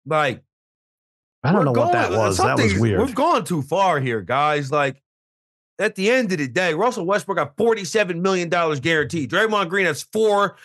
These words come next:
Speaker 1: N B A championships and has been able to, to handle himself in some of the most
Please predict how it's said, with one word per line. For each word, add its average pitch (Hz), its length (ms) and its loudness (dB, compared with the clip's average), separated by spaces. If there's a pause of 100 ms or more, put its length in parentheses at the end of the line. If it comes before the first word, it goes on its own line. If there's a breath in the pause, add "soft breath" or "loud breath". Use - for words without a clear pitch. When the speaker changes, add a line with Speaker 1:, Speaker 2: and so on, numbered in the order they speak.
(140 loud breath)
Speaker 1:
N 185 180 -2
B 180 120 0
A 170 80 0
championships 156 640 -2
and 151 100 2
has 139 140 0
been 156 120 -4
able 156 400 0
to, 120 80 -12
to 156 180 0
handle 180 340 0
himself 170 320 0
in 143 40 -6
some 156 120 -2
of 160 40 0
the 156 120 0
most 151 180 -2